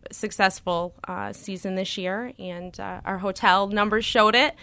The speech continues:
our attraction numbers showed it. Of course, Michigan's Adventure, phenomenal job this year, um, as well as all of our attractions. So we, we can't be happier. We, we're all smiling really big over at the Convention and Visitors Bureau.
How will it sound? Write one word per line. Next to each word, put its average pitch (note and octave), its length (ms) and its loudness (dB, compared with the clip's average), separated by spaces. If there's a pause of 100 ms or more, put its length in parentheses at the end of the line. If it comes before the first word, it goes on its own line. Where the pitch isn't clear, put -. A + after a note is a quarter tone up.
(280)
our F#3 80 0
attraction G3+ 440 2
numbers G3 240 -2
showed F#3+ 300 -2
it. G#3+ 320 -4
Of - 60 -20
course, F#3+ 240 -6
Michigan's F#3 380 -6
Adventure, F3+ 600 -6 (520)
phenomenal F#3 520 2
job F3+ 320 2
this F#3 260 -4
year, F3+ 400 -4 (220)
um, F3 400 -14
as - 160 -18
well F3 200 -8
as F3 300 -10 (140)
all B3+ 140 0
of B3+ 80 -2
our E3+ 100 0
attractions. D#3 640 -10
So E3+ 220 -6
we, F#3 180 -6
we G#3 160 -8
can't A3+ 320 0
be G#3 260 -2 (200)
happier. F#3 600 2
We, F3+ 200 -8 (100)
we're F3 160 -8
all E3+ 160 -6
smiling E3+ 540 0
really E3 200 -4
big E3 280 0
over D#3 160 -4
at - 120 -6
the F3+ 80 -4
Convention E3+ 440 -6
and D#3+ 60 -6
Visitors D#3+ 440 -8
Bureau. - 340 -8